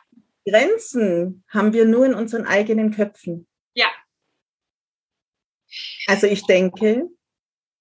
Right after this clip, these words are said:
Speaker 1: ich bin.
Speaker 2: Sehr gut. Das passt ja wie Faust aufs Auge.
Speaker 1: <laughs> Faszinierend.
Speaker 2: K-, kennst du, also es, es gibt ja auch immer Situationen, dass unsere,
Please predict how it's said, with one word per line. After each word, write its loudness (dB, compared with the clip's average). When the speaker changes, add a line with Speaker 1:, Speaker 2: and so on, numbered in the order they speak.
Speaker 1:
ich -8
bin. -4
Speaker 2:
Sehr -8
gut. -12
Das -18
passt -2
ja 2
wie 0
Faust 0
aufs -6
Auge. -4
Speaker 1:
<laughs> -2
Faszinierend. 0
Speaker 2:
K-, -12
kennst -2
du, -4
also -2
es, -12
es -10
gibt -6
ja 2
auch 2
immer 0
Situationen, -4
dass -6
unsere, -4